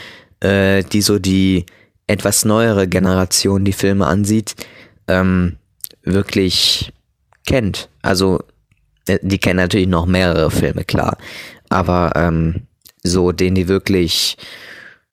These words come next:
ja, wirklich sehr gut kennen, äh, den wahrscheinlich auch mehr als einmal angesehen haben. Und ja, das, äh,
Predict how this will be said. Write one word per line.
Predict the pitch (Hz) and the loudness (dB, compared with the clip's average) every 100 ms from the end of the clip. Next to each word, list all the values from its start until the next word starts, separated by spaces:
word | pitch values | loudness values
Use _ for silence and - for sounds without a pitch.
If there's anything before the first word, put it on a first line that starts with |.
| - | -4
ja, | 101 107 82 | 0 0 0
wirklich | 92 95 95 | 0 -2 0
sehr | 92 95 95 | 0 2 2
gut | 104 120 - | 0 -2 -2
kennen, | - 82 82 - 107 - | -2 0 0 0 -4 -4
äh, | - 90 85 82 | -4 -2 -2 -2
den | - 87 87 80 | 0 0 0 -2
wahrscheinlich | - 90 - 92 90 - - - | -2 -2 0 0 -2 -6 -12 -4
auch | 98 92 | -4 0
mehr | 95 87 | 0 0
als | 65 | 0
einmal | - 95 101 90 - | 0 0 2 2 2
angesehen | 95 123 120 120 113 113 | 0 0 2 2 2 2
haben. | 107 107 104 101 92 _ _ _ _ - - - - - - - - - - _ - | 2 2 2 0 -4 _ _ _ _ -20 -18 -18 -20 -20 -18 -18 -18 -20 -20 _ -4
Und | 87 | -2
ja, | 92 127 98 - - - - - - | 0 0 0 -4 -20 -20 -20 -14 -2
das, | 78 - - - | 0 2 0 0
äh, | 76 82 | 0 0